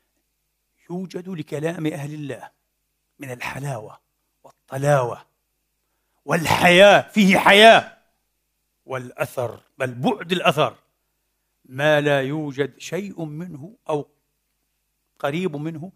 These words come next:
في كلام غيرهم من أهل الكتب والصحف، يحفظون حفظا. لا، لا، لا، لا. هذا الرجل يتكلم لك من، من وحي ماذا؟ من وحي العطاء الإلهي، من وحي الكرم،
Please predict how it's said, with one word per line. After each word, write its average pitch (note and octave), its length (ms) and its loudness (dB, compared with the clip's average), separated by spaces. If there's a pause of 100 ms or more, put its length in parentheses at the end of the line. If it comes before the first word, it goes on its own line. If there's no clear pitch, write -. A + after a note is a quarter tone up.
(180)
في D#3 140 -12
كلام C#3+ 360 -8
غيرهم B2 380 -8 (800)
من C#3+ 140 -10
أهل D3+ 300 -2 (360)
الكتب D#3+ 440 -6
والصحف، - 580 -10 (340)
يحفظون D#3 440 -4
حفظا. C3+ 280 -4
لا، G2+ 80 -20 (140)
لا، - 60 -20
لا، - 260 -20
لا. - 180 -20 (420)
هذا F#3 260 -12
الرجل A3 400 -12 (240)
يتكلم F3 440 -4
لك F3+ 160 0
من، E3 200 -2
من E3 120 -2
وحي F3+ 240 0
ماذا؟ D3+ 320 0 (400)
من C3+ 100 -8
وحي D#3 280 -4
العطاء D3 440 -4
الإلهي، C#3+ 440 -12 (720)
من C#3+ 120 -6
وحي E3 360 0
الكرم، C#3+ 640 -6